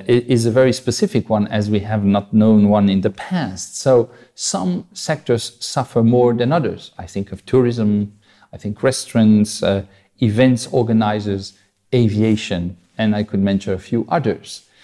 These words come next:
I could mention the car industry, for example. Um, that's one thing to keep in mind. The second thing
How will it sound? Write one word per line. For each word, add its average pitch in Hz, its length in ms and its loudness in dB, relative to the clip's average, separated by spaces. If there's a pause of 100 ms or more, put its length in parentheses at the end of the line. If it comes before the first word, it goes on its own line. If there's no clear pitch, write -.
(280)
I 92 120 -12
could 92 180 -2
mention 98 360 0
the 98 80 -4
car 170 440 -4
industry, 98 720 -4
for 98 300 -4
example. 95 600 -4 (360)
Um, 92 420 -2 (440)
that's 180 600 -4
one 147 320 2
thing 113 380 2
to 110 100 -4
keep - 240 -4
in 95 80 0
mind. 90 220 0
The 170 60 2
second 147 480 -2
thing 123 420 0